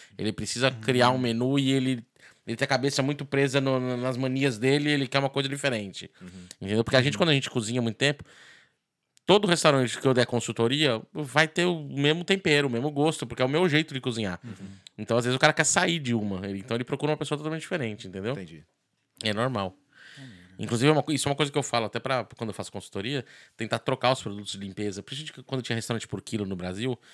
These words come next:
Speaker 1: eu lembro que a gente tinha restaurante por quilo, por melhor que fosse, sempre o mesmo cheiro.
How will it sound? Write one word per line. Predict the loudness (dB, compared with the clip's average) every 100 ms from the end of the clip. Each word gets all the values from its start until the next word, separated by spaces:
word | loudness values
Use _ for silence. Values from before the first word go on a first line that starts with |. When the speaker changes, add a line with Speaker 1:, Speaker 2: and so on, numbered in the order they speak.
| -20 -14 -6
Speaker 1:
eu |
lembro | -4 -2
que |
a | -4
gente | -2
tinha | -2
restaurante | -2 -6 -8
por | -14
quilo, | -10 -8 -8 -10 _ _ _ _
por | -8
melhor | -2 0 0
que | -2
fosse, | -6 -6 -12
sempre | -14 -4 -2 -2
o |
mesmo | -4 -4
cheiro. | -4 -4 -6